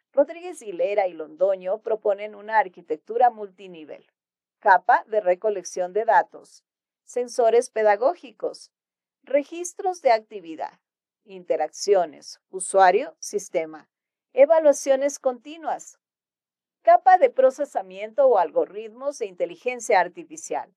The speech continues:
análisis de patrones, procesamiento de lenguaje natural, sistemas expertos, capa de personalización, perfiles de aprendizaje, preferencias individuales,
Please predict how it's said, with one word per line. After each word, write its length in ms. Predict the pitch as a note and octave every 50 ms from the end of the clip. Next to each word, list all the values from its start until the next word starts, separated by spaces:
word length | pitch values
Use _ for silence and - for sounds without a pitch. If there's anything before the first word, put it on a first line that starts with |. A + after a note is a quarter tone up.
| _ _ _ _ _ _ _
análisis 580 | - A3 A3 G#3+ F#3+ F#3+ F#3 F#3 - G#3 G3 F3+
de 100 | F#3+ F3
patrones, 800 | - D#3+ D#3+ - - G3+ A#3+ A#3+ A#3 A3+ G#3 G3+ A#3 C#4 - -
procesamiento 920 | - - A#3+ B3+ C4 - D4 C4+ - B3 G#3 G3 F#3+ G3 G3 G3 - A#3
de 100 | A3+ G#3+
lenguaje 520 | F#3+ F3 E3+ E3+ F3 F#3 F#3 F3+ - - F#3+
natural, 680 | F3+ E3+ E3 - E3+ E3 D#3+ F#3 G#3+ A#3+ A#3+ B3 B3 _ _ _ _ _ _
sistemas 560 | - - D#4+ D4+ - C#4+ B3 F3 F#3 - -
expertos, 920 | E3+ - - - - B3 B3 A#3+ A3+ A3 _ - G#3 A3 B3 C#4+ - - _ _ _ _ _ _
capa 340 | - D4+ E4 - F4+ F4 F4
de 120 | C#4+ B3+
personalización, 1300 | - - C#4 C#4 D4 C#4+ - C#4+ B3+ A#3 G#3+ G3 F#3+ F#3+ - - E3 - - - F3 E3+ D#3 D3+ D#3+ _ _ _ _ _ _ -
perfiles 520 | G3+ G3 G3 - G#3+ G#3+ G#3+ G#3+ A3 G#3
de 60 | G#3 F#3+
aprendizaje, 1000 | F3 - F3+ F3 E3 D#3+ D#3+ D#3 - - E3 D#3+ D#3+ - _ - F3+ - _ _ _ _ -
preferencias 720 | F#3+ G3 G3 - G3 F#3+ F#3 F#3+ G3+ F#3 A#3+ A#3 A3 A3
individuales, 960 | G#3 F#3 E3+ E3 D#3+ D#3+ D#3+ D#3 D#3 D3+ D#3 D3 D3 D3+ D3 D#3+ - - _